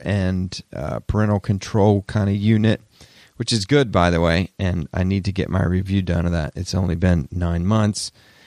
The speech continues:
And I played with Synology.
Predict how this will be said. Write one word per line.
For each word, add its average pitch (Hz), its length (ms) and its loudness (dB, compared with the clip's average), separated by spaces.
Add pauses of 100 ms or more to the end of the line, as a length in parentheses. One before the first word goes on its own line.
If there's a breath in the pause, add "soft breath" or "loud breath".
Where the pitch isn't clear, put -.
(280 soft breath)
And 135 680 2 (1700)
I 104 180 -6
played 104 360 2
with 92 160 0
Synology. 127 1080 2